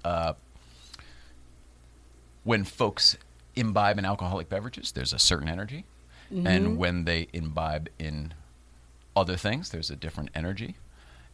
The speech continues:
Speaker 1: And I don't know what's legal where, so I don't wanna say, but <laughs> you know what I'm saying? I
Speaker 2: Yeah.
Speaker 1: don't know if it was that or not. Maybe people are just, uh, mellow, enjoying the show.
Speaker 2: Maybe. That's, that's a really good
Speaker 1: Who
Speaker 2: way to look at
Speaker 1: knows?
Speaker 2: it.
Speaker 1: Who knows? All right.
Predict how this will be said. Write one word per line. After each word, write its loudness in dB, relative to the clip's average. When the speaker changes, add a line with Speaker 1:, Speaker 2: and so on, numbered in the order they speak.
Speaker 1:
And -2
I 0
don't -4
know -4
what's -6
legal -6
where, -4
so -2
I 2
don't -2
wanna -4
say, 0
but -4
<laughs> -4
you 2
know 4
what 8
I'm 4
saying? 2
I -6
Speaker 2:
Yeah. 12
Speaker 1:
don't 10
know 8
if 4
it 0
was -4
that 4
or 0
not. 0
Maybe -2
people -6
are -4
just, -8
uh, -4
mellow, -10
enjoying -8
the -12
show. -12
Speaker 2:
Maybe. -2
That's, 0
that's 0
a -2
really 2
good -4
Speaker 1:
Who 0
Speaker 2:
way 2
to -2
look -2
at -2
Speaker 1:
knows? -2
Speaker 2:
it. -8
Speaker 1:
Who -4
knows? -10
All 8
right. 8